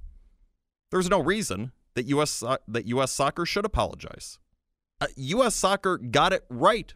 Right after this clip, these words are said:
with that policy. And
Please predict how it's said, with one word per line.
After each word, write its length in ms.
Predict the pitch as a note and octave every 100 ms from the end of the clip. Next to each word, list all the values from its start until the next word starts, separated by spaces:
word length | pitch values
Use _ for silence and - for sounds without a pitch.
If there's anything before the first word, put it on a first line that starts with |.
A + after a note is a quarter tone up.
| -
with 120 | A2+
that 140 | G#2 F2
policy. 500 | E2+ D#2+ - - - _ _ _ _ _ _ _ _ _ _ _ _ _ -
And 320 | B2+ E3 F3+